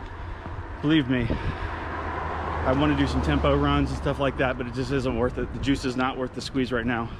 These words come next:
to do something that's gonna hurt me. So, uh, week five is going good. I'm in week six right now. I think this is my second run for the week.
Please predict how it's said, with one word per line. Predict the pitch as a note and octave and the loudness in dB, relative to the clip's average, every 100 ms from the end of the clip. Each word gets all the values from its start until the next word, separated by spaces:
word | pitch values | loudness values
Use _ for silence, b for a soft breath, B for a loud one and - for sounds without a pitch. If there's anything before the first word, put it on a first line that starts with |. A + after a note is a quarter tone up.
| - | -4
to | B2+ | 0
do | B2+ | 2
something | C3+ A#2 A#2 | 0 -2 -4
that's | A#2 | -4
gonna | B2 G#2+ | -6 -4
hurt | B2 G#2+ | -4 -4
me. | G2+ - B B B B B - - - - - - | -6 -6 B B B B B -12 -6 -2 0 0 2
So, | - C#3+ C3 C3 | 2 4 6 6
uh, | B2+ A#2+ B2 B B B B B - - - - - - - - - - - | 4 2 0 B B B B B -8 -10 -10 -8 -8 -8 -8 -6 -6 -2 2
week | G3+ | 2
five | - G#3 F#3 | 4 4 4
is | F3 | 2
going | D3 F3+ F3 | 2 2 4
good. | F3 | 4
I'm | E3 | 4
in | E3+ | 4
week | E3+ F3 | 2 2
six | F#3+ F3 | 0 0
right | F3 E3 | 0 2
now. | D#3+ E3 E3 | 2 4 2
I | D3 - - - - - - - - - - - | 0 -4 -4 -2 -2 -2 -2 -2 -2 -2 -2 -2
think | F3+ | 0
this | E3+ D3+ | 0 -2
is | D3+ | 0
my | C#3 | 0
second | - E3+ E3+ D3+ | 0 0 0 0
run | D3 C#3 | 2 2
for | |
the | B2+ | 0
week. | C3 C3 | 2 2